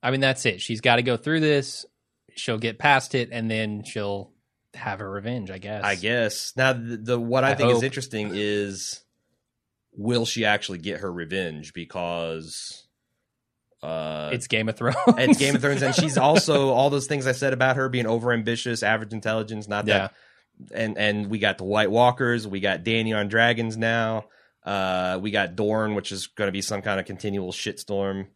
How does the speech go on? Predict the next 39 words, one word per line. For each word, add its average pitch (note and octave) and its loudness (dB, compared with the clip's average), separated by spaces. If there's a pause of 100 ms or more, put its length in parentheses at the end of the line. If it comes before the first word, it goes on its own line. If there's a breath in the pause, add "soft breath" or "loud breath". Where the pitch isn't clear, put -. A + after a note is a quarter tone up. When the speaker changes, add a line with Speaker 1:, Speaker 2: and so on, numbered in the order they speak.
(220 soft breath)
Speaker 1:
Yeah. G#2+ 0 (100)
Speaker 2:
Uh, F#2+ -2
there's G#2+ 0
a G2+ -2
lot A#2 4
of B2 0
things B2 0
that G2 -6
she A#2+ 0
has A2 2
to A2+ -6
worry A2 0
about G#2 2
other G#2 -2
than F#2+ -8
petty G#2 -2
revenge. G2+ -4 (1000)
So, G#2+ 0
like, G#2+ 2
can E3+ 4
she E3 -2
get D#3 2
Speaker 1:
That's D#3 -2
Speaker 2:
petty E3 8
Speaker 1:
true. D#3 4
Speaker 2:
revenge, D3+ 4
and A#2 0
will C#3 2
it B2 -2
be C3+ 2
a B2+ 2
Pyrrhic C3 0
victory? C3 0
That's A#2 0 (200)
probably G#2+ 0
what's F#2 -4
gonna E2+ -8
happen. D#2 -12 (1040)
Speaker 1:
Okay. D#3 -2